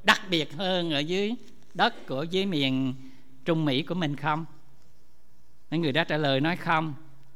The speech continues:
bởi vì những cái hoa này nó có sáu tháng, cái mặt trời của nó mỗi ngày nó dài hơn, và sáng sáu tháng sau thì nó mới, nó, nó,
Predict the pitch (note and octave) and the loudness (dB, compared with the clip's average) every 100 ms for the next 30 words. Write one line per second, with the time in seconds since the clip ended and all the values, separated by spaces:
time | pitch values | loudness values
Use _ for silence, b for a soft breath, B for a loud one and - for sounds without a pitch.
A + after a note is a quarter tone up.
0 | - - B2+ B2 G3 F#3+ D#3 C#3 C3 - | -10 -8 -2 0 4 6 6 6 0 -8
1 | - - - - - - - - - B2 | -10 -10 -10 -10 -10 -10 -10 -10 -4 0
2 | F3+ G3 F#3+ F3 E3 D#3 D3 C3 C#3+ - | 2 2 6 6 6 6 4 4 2 -2
3 | F3+ F#3 - F#3 G3 A#3+ - E3 F3 A3+ | -4 -4 -4 -2 0 -2 -2 -2 -2 -4
4 | C4 - - - - - - F3+ D3 - | -8 -8 -10 -10 -10 -10 -8 -6 -6 -2
5 | D3 C#3 C3 C#3 E3+ F3+ F#3 - - - | 0 0 -2 -6 -4 -4 -6 -10 -10 -10
6 | - - B2+ D3 G#3 D3 C3+ E3+ E3 C#3+ | -10 -8 -4 -4 -2 -2 -2 0 2 4
7 | C3+ C3+ E3 D3+ - - - - - - | 2 0 -2 -2 -6 -10 -10 -10 -10 -10
8 | - - - - - - C3+ C#3 C3 - | -10 -10 -12 -12 -12 -10 -2 2 2 2
9 | E3+ A3+ G#3+ F3 F#3 A3 G3+ G3 D#3+ C3 | -2 -2 -4 -4 -2 -2 -2 -2 -2 -2
10 | D#3+ F#3+ F#3 G#3+ G#3 - - - - - | -4 -2 -2 -4 -6 -10 -10 -10 -10 -10
11 | - - - E3+ F#3 F#3 F#3+ | -10 -10 -10 -6 -6 -4 -4